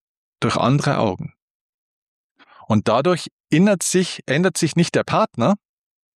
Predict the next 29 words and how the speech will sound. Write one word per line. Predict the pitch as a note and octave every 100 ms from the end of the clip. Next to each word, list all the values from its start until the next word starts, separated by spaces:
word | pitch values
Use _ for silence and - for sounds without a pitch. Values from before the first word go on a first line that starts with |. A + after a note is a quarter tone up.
| -
sondern | - A#2+
mein | A2+ B2+
innerer | - D3+ C3+ B2+
Zustand, | - D#3+ - G2 -
meine | - A2
Betrachtungsweise | A2 - C3+ - A#2+ A2 - A#2 A#2
ändert | A#2+ G#2+ -
sich. | - - - - - - - - _ _ _ -
Und | B2 B2 -
wenn | B2 C#3
ich | C#3
das | C#3+ D3+
mit | C#3
einem | C3
gewissen | B2+ C#3 C3+ C3+
Gefühl | A#2 - G3
mache, | B2+ G#2 D#3
dann | C#3
kannst | A#2+ C3 -
du |
ganz | - D3 F3+
sicher | F3+ - G2
sein, | - G2+ C#3+
dass | C3+
du | -
da | A#2+
eine | A#2+ A#2
Kette | - F3+ - A2+
veränderst, | G2+ E2+ G2+ B2+ - -